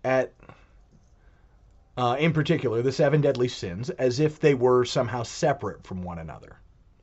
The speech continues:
In a manner, as far as categorizing them and, and defining them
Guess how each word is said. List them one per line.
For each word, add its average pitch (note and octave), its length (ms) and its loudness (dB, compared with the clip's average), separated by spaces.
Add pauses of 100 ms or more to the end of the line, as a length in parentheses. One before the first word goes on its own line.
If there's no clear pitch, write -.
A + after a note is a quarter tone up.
(2000)
In D3+ 160 4
a - 20 6
manner, D#3+ 720 2 (1300)
as D3+ 140 -2
far D#3 200 4
as - 100 -4
categorizing A2 1080 0
them E2 260 -8
and, G#2 160 -8
and G2 260 -8
defining C3+ 580 -4
them D#2 340 -12